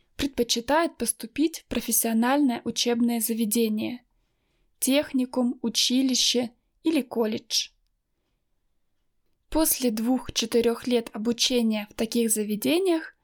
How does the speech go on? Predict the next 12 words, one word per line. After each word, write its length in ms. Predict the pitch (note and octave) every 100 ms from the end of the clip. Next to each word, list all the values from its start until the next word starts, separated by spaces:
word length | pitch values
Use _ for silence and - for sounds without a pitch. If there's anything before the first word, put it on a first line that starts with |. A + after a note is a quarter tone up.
| _ _
подросток 640 | - A#3 A#3 D4+ - C4+ C4+
может 320 | B3+ B3 A#3
получить 560 | - A3+ A3+ - A#3 -
профессию 800 | G#3 G#3 C#4+ F4+ - E4 D4+ - -
и 80 | B3
начать 420 | A3+ A3 A#3+ B3
работать. 720 | A3+ G#3 G#3+ G3 G3+ - - - _ _ _ _ _ _ _ _ _ _ _ _ _ _
Последние 520 | - C4 F#4+ G4+ F4 A#3
два 180 | A#3+
года 300 | A#3 A#3+ A3 G#3
в 40 |
школе, 600 | - - E4+ G#4+ A3+ A3